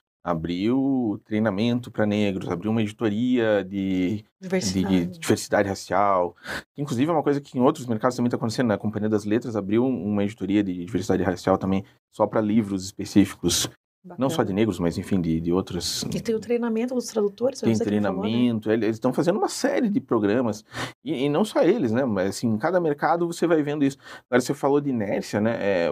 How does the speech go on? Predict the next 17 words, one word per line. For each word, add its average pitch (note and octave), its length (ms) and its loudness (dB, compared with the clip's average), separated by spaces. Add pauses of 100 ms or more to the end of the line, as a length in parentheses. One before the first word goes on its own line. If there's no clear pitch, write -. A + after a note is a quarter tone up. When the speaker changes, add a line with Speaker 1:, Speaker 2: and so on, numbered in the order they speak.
(140)
Speaker 1:
só - 140 -2
pra - 100 4
deixar B2+ 220 6
claro, B2 240 6
como A2+ 160 0
a G2+ 40 2
Aline A2 180 0
falou, G#2 400 0 (420)
que A2+ 80 -4
essa A2+ 160 -2
inércia A#2 380 0
nunca A3 260 0
foi F3 540 2
do A2 340 0
povo B3+ 300 0
negro, A#2 340 -2
né? G2 180 0